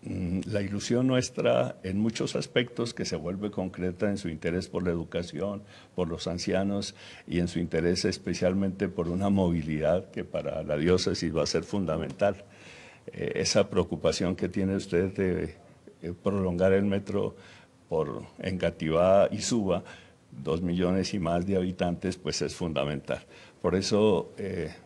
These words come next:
muchas gracias y cuente, como se lo hemos expresado, señor cardenal hizo una insistencia en ese sentido. Nosotros no queremos hacer protagonismos, queremos servir,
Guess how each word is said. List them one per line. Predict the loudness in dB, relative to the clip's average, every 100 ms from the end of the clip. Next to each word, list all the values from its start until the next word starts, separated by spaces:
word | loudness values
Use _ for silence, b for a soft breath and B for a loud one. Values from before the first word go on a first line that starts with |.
| -2
muchas | 2 4 4
gracias | 6 4 4 0 0 -10 -6
y | -2 0 0 -2 -6 -10 -20 -20 0
cuente, | 2 2 2 -2 -2 -10 -20
como | -10 -6 -4
se | -4 -4
lo | -2
hemos | -2 -2 -4
expresado, | -6 -2 0 6 6 6 2 B B -12
señor | -8 -6
cardenal | -2 2 2 2 2
hizo | -2 -4
una | -6 -4 -4
insistencia | -4 -4 -2 -2 0 0 0
en | 2
ese | -2 -4
sentido. | -6 -4 -6 -4 -4 -4 -6 B B B
Nosotros | -8 -4 -4 -2
no | 0 0
queremos | 2 2 2 2 0 -2
hacer | -6 -2 -4
protagonismos, | -2 -2 -2 -4 -10 -12 -14 -18 -20 -18
queremos | -8 -4 -4 -2
servir, | -2 0 -2 -2